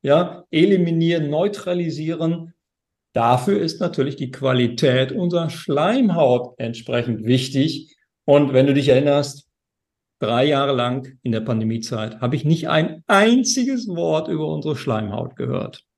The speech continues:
Nicht ein einziges Wort. Ich habe damals, wie du dich erinnerst, dann diesen Immunschutzguide aufgebaut, wo ich, also ich find, bin heute immer noch fassungslos, ganz ehrlich.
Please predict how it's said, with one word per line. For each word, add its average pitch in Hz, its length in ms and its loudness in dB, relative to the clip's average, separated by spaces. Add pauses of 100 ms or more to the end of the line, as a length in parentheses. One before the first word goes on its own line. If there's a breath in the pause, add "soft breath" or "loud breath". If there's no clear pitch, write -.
(120)
Nicht 180 280 4
ein 147 380 0
einziges 160 800 0
Wort. 127 440 -2 (360 loud breath)
Ich 135 200 2
habe 156 220 2
damals, 147 600 2
wie 151 100 -4
du 135 100 -4
dich 135 120 -4
erinnerst, 135 480 0
dann 123 240 2
diesen 117 320 -2
Immunschutzguide 139 1000 0
aufgebaut, 120 680 -2
wo 113 160 -4
ich, 117 240 -10 (1160 soft breath)
also 110 180 -16
ich - 180 -16
find, 127 280 -6
bin 113 160 -2
heute 117 200 -2
immer 127 140 0
noch 147 120 -2
fassungslos, - 680 -4
ganz 131 180 0
ehrlich. - 440 -10